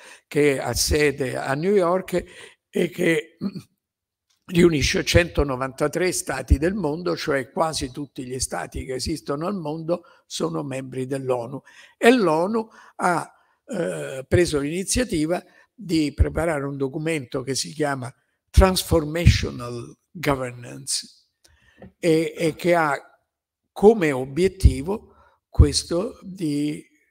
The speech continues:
rispettare i criteri che vengono chiamati oramai comunemente E S G ne-, nel mondo, cioè chiedere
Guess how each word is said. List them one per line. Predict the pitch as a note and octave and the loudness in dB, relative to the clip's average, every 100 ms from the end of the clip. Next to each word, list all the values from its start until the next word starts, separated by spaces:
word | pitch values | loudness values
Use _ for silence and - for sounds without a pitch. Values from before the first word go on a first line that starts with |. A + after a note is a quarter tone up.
| _ | _
rispettare | D3 C#3 - E3+ B2+ B2+ C3 C3 | -8 -6 -6 -8 -8 -8 -6 -6
i | |
criteri | B2+ D3 C3+ - A#2+ B2+ B2 | -6 -6 0 0 0 -6 -10
che | B2+ | -10
vengono | A#2+ B2+ B2 A#2+ A#2 | -10 -10 -10 -12 -10
chiamati | C3+ C3 C3+ A#2+ | -10 -10 -10 -6
oramai | B2 B2 B2 B2+ B2+ B2+ A#2+ _ _ | -4 -4 -6 -4 -4 -4 -6 _ _
comunemente | - D3 C#3 D3+ C3+ A#2+ B2+ B2 | -6 -6 -4 -6 -6 -10 -10 -8
E | B2 B2+ B2 A#2+ | -6 -4 -4 -4
S | - D3 | -4 -6
G | C3+ B2 F3+ - - _ _ _ | -8 -8 -8 -12 -20 _ _ _
ne-, | - B2+ A#2+ - - | -10 -6 -6 -6 -8
nel | C3+ C#3+ | -4 -4
mondo, | D3+ B2+ B2 D3 E3+ G#3+ A#3+ - | -2 -4 -4 -4 -4 -4 -6 -10
cioè | - C3+ C3+ B2 | -4 -2 -2 -4
chiedere | - E3 D#3 B2 B2 B2+ _ | -2 0 0 -4 -8 -12 _